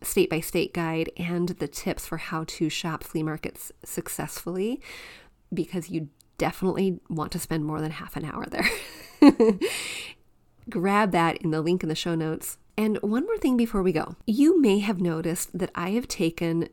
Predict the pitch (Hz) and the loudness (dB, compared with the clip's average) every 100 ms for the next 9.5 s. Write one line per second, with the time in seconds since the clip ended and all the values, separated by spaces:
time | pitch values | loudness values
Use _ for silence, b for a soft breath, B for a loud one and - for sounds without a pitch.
0 | - - - 190 202 220 - 139 151 175 | -8 -8 -2 0 2 2 -2 -2 -2 -2
1 | - - _ 220 196 - - 196 208 226 | -6 -10 _ -2 -2 -4 -6 -2 0 0
2 | 185 175 190 170 165 170 175 156 175 165 | 0 2 2 0 0 -2 -4 -6 -4 -2
3 | 160 - 160 151 156 254 - - - - | -2 -2 -4 -2 -2 -2 -6 -12 -8 0
4 | 180 175 - - - - _ - 185 - | 0 0 -4 -8 -10 -14 _ -4 -2 -2
5 | - - - - - _ _ - 185 190 | -8 -8 -10 -12 -14 _ _ -14 -10 -6
6 | 196 202 - 262 277 - 233 - 185 170 | -4 -4 -2 -2 -2 -2 -6 -4 -2 -2
7 | 165 165 - - 156 156 165 - 156 - | -2 -4 -12 -10 -4 -4 -2 -2 -4 -4
8 | 143 - - _ - 196 - - 175 160 | -10 -10 -14 _ -2 -2 -4 -2 0 2
9 | 151 - - - - | 0 -2 -8 -10 -12